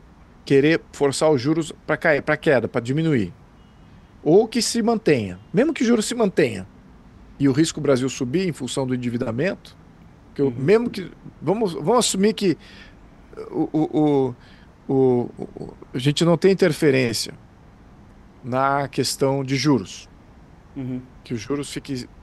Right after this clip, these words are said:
Speaker 1: no atual patamar, que já tá alto, considerando que o, o mundo tá baixando, né?
Speaker 2: Uhum.
Speaker 1: Ao menos o, os países ocidentais, o dólar, o, o ien, o, todo tá, vão, vão tá ali, ali em, com,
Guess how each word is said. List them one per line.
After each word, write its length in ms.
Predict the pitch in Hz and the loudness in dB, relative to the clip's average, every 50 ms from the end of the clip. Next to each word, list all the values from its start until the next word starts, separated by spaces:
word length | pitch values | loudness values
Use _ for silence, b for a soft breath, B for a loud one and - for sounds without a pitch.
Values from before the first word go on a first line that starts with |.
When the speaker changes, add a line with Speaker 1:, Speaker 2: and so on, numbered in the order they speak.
| - - - - - - - - | -20 -20 -20 -20 -20 -20 -14 -12
Speaker 1:
no 420 | 127 135 135 131 127 127 131 107 123 | -10 -10 -8 -8 -6 -6 -2 -2 -2
atual 280 | 131 - - 147 151 | 0 2 4 4 4
patamar, 520 | 151 156 151 - 151 139 123 107 98 92 - - | 4 2 0 0 0 0 0 -2 -4 -6 -10 -8
que 100 | - 139 | -6 -2
já 200 | 123 139 156 160 | 0 2 0 2
tá 140 | - - 180 | 2 4 4
alto, 280 | 147 143 135 127 - | 6 6 4 4 0
considerando 460 | - 147 127 - 139 127 127 135 139 131 | -4 -4 0 2 2 2 4 2 0 -2
que 120 | - - | -2 0
o, 260 | 135 127 123 120 120 - | 0 2 2 0 -2 -4
o 100 | - 135 | -4 -4
mundo 280 | 127 131 147 165 165 | -2 -2 -2 -2 -2
tá 180 | 160 - 160 160 | -2 -2 -2 0
baixando, 580 | 151 160 165 147 - - - 156 131 113 101 85 - - - | 2 2 0 0 -2 -4 -4 -2 -2 -4 -4 -8 -12 -12 -8
né? 200 | - 131 139 135 - - | -6 -6 -6 -6 -8 -14
Speaker 2:
Uhum. 60 | 143 131 131 B B B | -14 -14 -14 B B B
Speaker 1:
Ao 80 | - 131 | -8 -6
menos 240 | 123 131 135 131 123 | -4 -4 -4 -4 -4
o, 260 | 131 123 120 113 120 B B B B B | -2 -2 -2 -4 -8 B B B B B
os 80 | - - | -18 -6
países 260 | - - 131 123 120 | 0 2 2 2 2
ocidentais, 800 | 123 117 - 127 117 113 104 - - 139 147 143 135 123 110 113 | 0 -2 -4 -4 -4 -4 -2 0 2 2 4 4 2 0 0 -2
o 160 | 113 110 107 | -4 -4 -4
dólar, 520 | 104 107 120 131 139 139 135 131 120 113 107 | -2 2 4 4 6 6 4 4 2 2 0
o, 180 | 104 101 101 - B B B B B B B B B B - | -2 -4 -6 -10 B B B B B B B B B B -8
o 140 | - 120 113 | -4 -2 0
ien, 560 | 113 120 135 143 151 151 151 147 139 131 117 | 2 4 4 6 4 4 4 4 2 2 0
o, 160 | 107 104 104 | -2 -2 -4
todo 240 | - - 143 147 135 | -2 -2 -2 -4 -2
tá, 180 | - - 147 - | -4 -4 -4 -4
vão, 240 | - 117 135 135 123 | -6 -8 -8 -8 -6
vão 140 | 117 131 131 | -8 -10 -6
tá 400 | - - 135 135 135 123 - - - - - - - - - - - - - - - - | -2 0 2 2 2 0 -4 -8 -14 -20 -20 -20 -20 -20 -20 -20 -20 -20 -20 -20 -14 -10
ali, 240 | 113 117 110 135 127 | -10 -6 -2 0 2
ali 560 | 120 123 139 143 135 123 120 113 - 123 120 | 4 4 4 2 2 0 -2 -4 -6 -6 -6
em, 40 | 120 | -6
com, 180 | - - 131 | -6 -4 -2